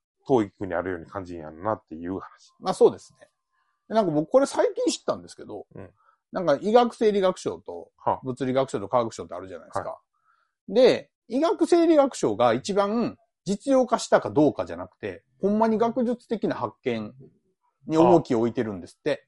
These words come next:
Speaker 1: あ。へー。
Speaker 2: で、物理学は、それよりはもうちょっと応用が見えてからしかあげないけど、やっぱり基礎にあげる傾向があるんですって。
Speaker 1: はあはあ。
Speaker 2: で、科学は本当に製品化とか世の中に出るぐらいまで、
Speaker 1: 人に役立つみたいな。
Speaker 2: そ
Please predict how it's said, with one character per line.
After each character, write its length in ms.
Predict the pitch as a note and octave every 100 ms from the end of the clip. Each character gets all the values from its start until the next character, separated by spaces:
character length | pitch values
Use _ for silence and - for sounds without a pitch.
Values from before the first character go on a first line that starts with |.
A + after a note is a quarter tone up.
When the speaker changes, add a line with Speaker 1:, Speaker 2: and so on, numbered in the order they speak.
| _
Speaker 1:
あ。 60 | B2
へ 680 | A#2 A#2 A#2 A2+ A2+ A2+ A2+
ー。 100 | -
Speaker 2:
で、 60 |
物 200 | G#3 C#4
理 120 | E4 A#4+
学 240 | F3+ -
は、 400 | A2+ C3 G#2 - _ _ _
そ 160 | - G4
れ 100 | C5+
よ 140 | A4
り 120 | E3
は 140 | F3+ E3
も 180 | G3+
う 40 | B3
ち 80 | -
ょ 40 |
っ 60 | -
と 200 | D3 D#3
応 100 | E3+
用 140 | E3+
が 100 | E3
見 140 | A#2
え 80 | A2+
て 100 | A2+
か 120 | C3
ら 80 | C#3
し 60 | -
か 140 | -
あ 60 | G#2+
げ 140 | D3
な 120 | B2
い 80 | G2
け 120 | B2
ど、 340 | F3 D4 G3+ - -
や 120 | G#3+
っ 60 | A3
ぱ 80 | A#3+
り 100 | D#3
基 100 | -
礎 160 | G#4
に 140 | B2 G#2+
あ 100 | G#2
げ 120 | G2
る 80 | F#2+
傾 220 | G2+ F#2+
向 160 | - E2+
が 100 | F2
あ 40 |
る 100 | -
ん 60 | _
で 0 |
す 20 |
っ 40 |
て。 140 | - C#3+
Speaker 1:
は 80 | C3
あ 40 | A#2+
は 20 | A2
あ。 200 | A#2+ - _ _ _ -
Speaker 2:
で、 100 | A3
科 160 | - B4+ A#4
学 180 | - D3
は 380 | G3 D#3 - _
本 200 | B3 F4
当 100 | -
に 140 | E4 D#4
製 220 | B3 B3+
品 200 | B3 B3
化 100 | A3
と 80 | D#3
か 120 | G2
世 120 | A2+
の 60 | E3
中 220 | - F#2
に 80 | F2+
出 100 | G2
る 100 | A2
ぐ 100 | B2
ら 140 | D3
い 60 | E3+
ま 140 | G#2+
で、 140 | F2+ F2+
Speaker 1:
人 240 | - -
に 100 | D#3+
役 220 | D3 C#3
立 240 | C3 B2 A2+
つ 0 |
み 120 | F#2+
た 100 | D#2+
い 20 |
な。 20 |
Speaker 2:
そ 400 | D#2 F#3 B2 G2